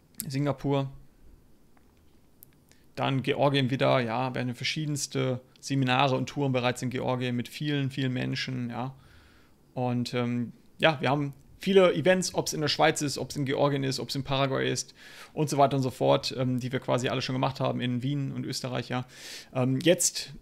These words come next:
das Neueste, Südafrika, Kapstadt, sei dabei. Ich freue mich, wenn du wirklich mit dabei bist.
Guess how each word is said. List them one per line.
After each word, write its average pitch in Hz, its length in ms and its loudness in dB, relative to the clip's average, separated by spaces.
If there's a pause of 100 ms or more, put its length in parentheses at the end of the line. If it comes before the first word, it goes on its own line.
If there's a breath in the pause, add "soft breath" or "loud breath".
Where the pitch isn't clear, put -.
(280)
das 143 160 -4
Neueste, 160 580 6 (100)
Südafrika, 156 760 2
Kapstadt, 143 600 2
sei 160 280 4
dabei. 156 480 6
Ich 156 160 -4
freue 175 260 0
mich, 196 140 0
wenn 151 100 -2
du 139 60 -2
wirklich 147 160 -6
mit 139 100 -6
dabei 139 280 2
bist. 165 380 -2